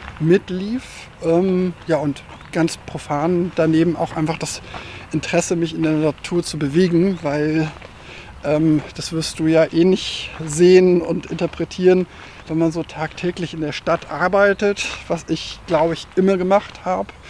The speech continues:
ähm, ist das wirklich, ähm, eine Befreiung, wenn man dann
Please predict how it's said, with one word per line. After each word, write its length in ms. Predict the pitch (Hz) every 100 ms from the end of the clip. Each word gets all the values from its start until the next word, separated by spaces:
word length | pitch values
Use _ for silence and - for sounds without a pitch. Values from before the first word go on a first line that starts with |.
| - - - -
ähm, 500 | 165 170 180 175 175 - - - -
ist 260 | 175 - 180
das 220 | 160 170
wirklich, 720 | 170 - 165 - - - -
ähm, 280 | 156 160 156
eine 300 | - 156 151
Befreiung, 720 | 151 151 - 147 156 190 180 160
wenn 180 | 151 156
man 140 | 165 151
dann 140 | 147